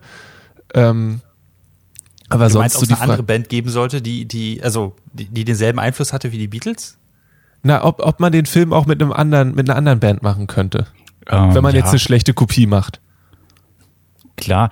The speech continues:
Speaker 3: du müsstest halt gucken, also je, je weiter du in die Vergangenheit gehst, desto essentieller wird's, glaub ich. Also wenn du, ich glaub,
Speaker 1: Uh,
Speaker 3: mit Elvis
Speaker 1: Taylor
Speaker 3: würde
Speaker 1: Swift.
Speaker 3: das auch funktionieren. Ach so, so meinst du jetzt in der Gegenwart. Oder?
Speaker 1: Ja.
Speaker 2: Hm.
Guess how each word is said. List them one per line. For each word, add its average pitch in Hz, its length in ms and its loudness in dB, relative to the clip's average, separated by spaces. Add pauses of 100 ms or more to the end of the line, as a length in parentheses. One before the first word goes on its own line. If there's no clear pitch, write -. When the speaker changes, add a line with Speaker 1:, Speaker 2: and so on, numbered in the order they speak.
(120)
Speaker 3:
du - 100 -2
müsstest 143 280 2
halt 139 160 0
gucken, 135 180 -2
also 117 160 2
je, 113 100 2
je 113 240 0
weiter 123 280 0
du 117 160 2
in 104 80 2
die 101 40 0
Vergangenheit 117 480 0
gehst, 147 220 -2
desto 123 220 -2
essentieller 107 520 0
wird's, - 220 -2
glaub 90 200 0
ich. 87 120 -6
Also 101 180 -2
wenn 107 200 2
du, 104 80 -4 (120)
ich 107 120 -8
glaub, 113 140 4
Speaker 1:
Uh, 120 40 6
Speaker 3:
mit 104 140 2
Elvis 117 220 4
Speaker 1:
Taylor - 40 0
Speaker 3:
würde 131 140 4
Speaker 1:
Swift. 107 80 2
Speaker 3:
das 95 120 0
auch 131 380 -2 (340)
funktionieren. 135 540 0
Ach 120 60 2
so, 131 160 4
so 101 100 2
meinst 113 240 4
du 98 60 4
jetzt 92 200 0
in 101 120 2
der 95 80 4
Gegenwart. 95 500 2 (1300)
Oder? 95 320 2
Speaker 1:
Ja. 120 140 4 (1800)
Speaker 2:
Hm. 90 220 -10